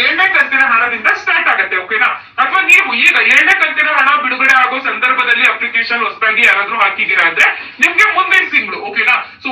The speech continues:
ಒಂದು ತಿಂಗಳು ಟೈಮ್ ಅನ್ನ ತಗೊಳ್ತಾರೆ ಗೃಹಲಕ್ಷ್ಮಿ ಯೋಜನೆ ಹಣವನ್ನ ಬಿಡುಗಡೆ ಮಾಡ್ಲಿಕ್ಕೆ. ಇನ್ನ ಕೆಲವೊಬ್ರು ಕಾಮೆಂಟ್ ಮಾಡ್ತೀರಾ, "So ನಾವು ಈಗ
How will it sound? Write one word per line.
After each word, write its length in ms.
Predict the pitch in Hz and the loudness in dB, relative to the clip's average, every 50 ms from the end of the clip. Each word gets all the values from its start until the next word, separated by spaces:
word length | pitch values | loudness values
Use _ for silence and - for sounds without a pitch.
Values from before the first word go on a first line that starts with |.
| 262 - | -2 -2
ಒಂದು 260 | - - 440 440 427 | 0 0 -2 0 0
ತಿಂಗಳು 260 | 415 - - 349 - | 0 0 0 -2 -2
ಟೈಮ್ 220 | - - - 233 233 | 0 0 0 0 0
ಅನ್ನ 220 | - - - - | 0 0 0 0
ತಗೊಳ್ತಾರೆ 500 | - 403 - - - - - - - - | -2 -4 -4 -6 -4 -2 -2 -2 -2 -2
ಗೃಹಲಕ್ಷ್ಮಿ 480 | - 269 254 247 254 233 - - 226 226 | -2 0 0 0 0 -2 -4 -4 -4 -4
ಯೋಜನೆ 360 | 214 202 190 - - - - | -4 -2 -2 -2 0 0 0
ಹಣವನ್ನ 440 | - 262 - - 196 - - - - | 0 0 -2 -2 -2 -4 -2 -2 0
ಬಿಡುಗಡೆ 360 | - 427 - - - - - | 0 2 0 0 0 -2 -2
ಮಾಡ್ಲಿಕ್ಕೆ. 640 | - - - - - - - - - - - - - | -2 -2 -4 -4 -4 -6 -2 0 0 0 0 -2 -2
ಇನ್ನ 240 | - - 440 427 440 | -2 0 0 0 0
ಕೆಲವೊಬ್ರು 340 | - - 349 349 - 359 359 | 0 0 0 0 -2 -4 -2
ಕಾಮೆಂಟ್ 300 | - - 403 - 330 320 | -2 0 0 -2 0 0
ಮಾಡ್ತೀರಾ, 600 | - - - - - - - - - - - - | -2 -2 -2 -2 -2 -2 -2 -2 -4 -8 -14 -6
"So 120 | - 339 370 | -4 -2 0
ನಾವು 300 | 349 349 349 370 381 - | 0 0 0 -2 -2 0
ಈಗ 320 | - - - 415 427 403 | 2 4 6 6 6 4